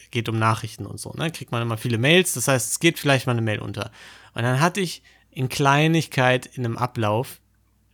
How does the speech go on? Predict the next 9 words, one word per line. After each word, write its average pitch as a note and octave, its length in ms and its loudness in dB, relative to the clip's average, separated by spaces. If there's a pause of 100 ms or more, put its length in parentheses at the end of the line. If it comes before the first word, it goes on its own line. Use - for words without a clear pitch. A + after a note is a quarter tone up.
(100)
also B2+ 220 2
wirklich C#3+ 200 2
eine A#2+ 80 0
Kleinigkeit, A2 680 -2 (340)
<laughs> - 360 -20
wusste F3+ 300 4
ich - 140 0
einfach - 260 -4
nicht. G2 260 -12